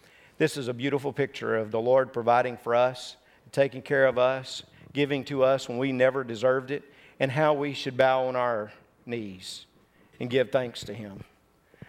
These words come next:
Because you and I were foreigners from the kingdom of God.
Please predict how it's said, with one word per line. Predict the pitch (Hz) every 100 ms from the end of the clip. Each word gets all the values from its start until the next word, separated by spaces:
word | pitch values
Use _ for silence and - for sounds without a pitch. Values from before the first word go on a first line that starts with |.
| -
Because | - 160 139 131
you | 170 165
and | 160
I | 165
were | 160
foreigners | 151 156 143 123 110 -
from | 127
the | 117
kingdom | 120 123 110
of | 110 110
God. | 117 120 131